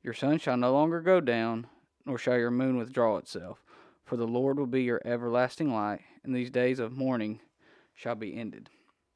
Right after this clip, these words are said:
So, we see they're talking about light. As we're, as we were talking about, every perfect gift comes from God. So when you see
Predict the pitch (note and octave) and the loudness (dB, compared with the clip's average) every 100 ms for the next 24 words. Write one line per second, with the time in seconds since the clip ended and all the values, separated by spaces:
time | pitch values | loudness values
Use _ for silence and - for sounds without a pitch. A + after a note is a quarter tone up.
0 | _ _ _ _ _ _ _ _ - C#3 | _ _ _ _ _ _ _ _ -12 -8
1 | B2 A#2 _ _ _ _ _ _ _ _ | -8 -10 _ _ _ _ _ _ _ _
2 | C3+ C3 - F#3+ E3 D3 D3+ D3 C#3 A2 | -14 -8 -4 -2 -2 -2 -2 -2 -2 -4
3 | A2 G2 C#2+ - - - _ _ _ C#3 | -6 -10 -12 -20 -20 -20 _ _ _ -18
4 | B2+ B2 - B2+ B2+ B2 A#2+ C3+ C3 A#2+ | -14 -12 -12 -12 -10 -8 -8 -6 -4 -4
5 | C3 C3+ B2 C3 A#2 A2+ A#2+ A#2+ - A2+ | -4 -6 -4 -4 -4 -8 -6 -6 -8 -14
6 | G#2+ G#2+ G#2+ G#2+ G2 G#2 - - - - | -14 -18 -16 -16 -16 -18 -20 -20 -20 -8
7 | C#3+ F3 - D#3+ D3 | -4 -4 -2 0 0